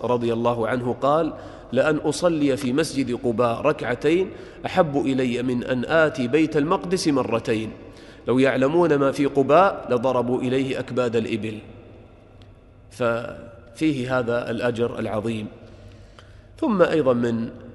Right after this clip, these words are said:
آه، السنن المستحبة، آه، ركعتا الطواف، هذه متعلقة بالطواف، وركعتا الطواف مستحبة عند جمهور العلماء خلافاً للحنفية الذين يوجبون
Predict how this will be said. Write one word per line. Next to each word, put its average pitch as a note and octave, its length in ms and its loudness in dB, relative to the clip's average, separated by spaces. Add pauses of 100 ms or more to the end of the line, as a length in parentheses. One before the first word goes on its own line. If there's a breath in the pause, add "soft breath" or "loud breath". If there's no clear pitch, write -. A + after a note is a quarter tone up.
(260)
آه، A2+ 680 -4 (360)
السنن A#2 520 -2
المستحبة، A2+ 840 -6 (880 loud breath)
آه، C3 220 -2
ركعتا D#3 640 -2
الطواف، G#3 720 2
هذه D#3+ 320 0
متعلقة C#3 880 0 (380)
بالطواف، A#2 680 -2 (1040 loud breath)
وركعتا E3+ 680 2
الطواف E3 640 0
مستحبة D3 540 -2
عند C3+ 200 -2
جمهور C3+ 400 2
العلماء A#2+ 480 0
خلافاً D3+ 400 -2
للحنفية B2+ 640 -2
الذين C#3 320 0
يوجبون C#3 760 4